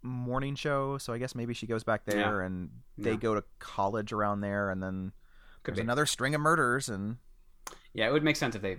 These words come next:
Speaker 2: send him off to college again. Uh, what if, uh, Portia de Rossi was one of the professors?
Speaker 1: Don't
Speaker 2: Oh, God.
Speaker 1: say something like
Speaker 2: If
Speaker 1: that
Speaker 2: only.
Speaker 1: unless it's gonna be true. Don't get me
Speaker 2: Ah.
Speaker 1: excited like that.
Speaker 2: They go to, like, biology, and it's, like, Rebecca Gayheart, and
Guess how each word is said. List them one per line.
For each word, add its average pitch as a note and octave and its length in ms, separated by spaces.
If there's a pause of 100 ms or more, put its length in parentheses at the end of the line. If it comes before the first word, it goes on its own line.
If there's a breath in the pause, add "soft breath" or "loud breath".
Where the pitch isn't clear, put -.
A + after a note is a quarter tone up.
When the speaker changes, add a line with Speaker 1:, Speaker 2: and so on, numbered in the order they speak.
(120)
Speaker 2:
send A2 200
him F#2 80
off F#2 120
to F#2+ 80
college F#2 320
again. F2+ 260 (280)
Uh, F2+ 200 (320)
what E3+ 160
if, F#3 100
uh, B2 200
Portia D3+ 280
de A#2 80
Rossi G#2 240
was G#2+ 100
one A2 80
of A2 40
the A2+ 80
professors? A#2 640 (1160 soft breath)
Speaker 1:
Don't B2+ 400
Speaker 2:
Oh, C3 40 (100)
God. A#2+ 180
Speaker 1:
say C3 360
something C#3 440
like G2+ 160
Speaker 2:
If - 60
Speaker 1:
that G#2 260
Speaker 2:
only. A2+ 240
Speaker 1:
unless A#2 420 (100)
it's B2 200
gonna B2 180
be C3 140
true. F#3 440
Don't B2 160
get D3+ 140
me E3+ 80
Speaker 2:
Ah. - 60
Speaker 1:
excited G3 480
like F2 180
that. E2+ 300 (840 loud breath)
Speaker 2:
They C#3 140
go C#3 100
to, C3 60
like, B2 180
biology, A2+ 500
and A2 100
it's, G#2+ 100
like, A2+ 100
Rebecca A#2+ 260
Gayheart, A2 480
and A2 140